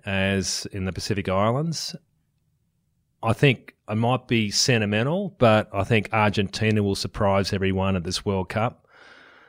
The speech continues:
That team is really so close, um, and they've got a lot of speed,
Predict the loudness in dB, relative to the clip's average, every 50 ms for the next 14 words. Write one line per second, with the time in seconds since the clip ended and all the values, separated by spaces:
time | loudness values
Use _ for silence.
0 | _ _ _ _ 0 0 0 0 -2 -4 -2 0 2 2 2 2 0 0 -2 -2
1 | -2 -2 -2 -2 -2 -6 -10 _ _ _ _ _ _ _ _ _ -8 -6 -4 -2
2 | 0 2 4 4 4 2 2 0 0 0 -2 -6 -10 -14 -18 _ _ _ _ _
3 | -8 -2 0 0 0 0 -2 -2 -2 0 0 -2 -2 -4 -4 -4 -4 -6 -10 -14
4 | _ _ _ _ _ -8 -6 -4 -4 -4 -4 -2 -2 -4 -4 -6 -6 -6 -4 -2
5 | -2 -2 -2 -2 -2 -2 -2 -2 -2 -2 0 2 2 2 2 2 0 -2 -2 -2
6 | 0 0 2 2 2 2 0 0 -2 -2 -4 -8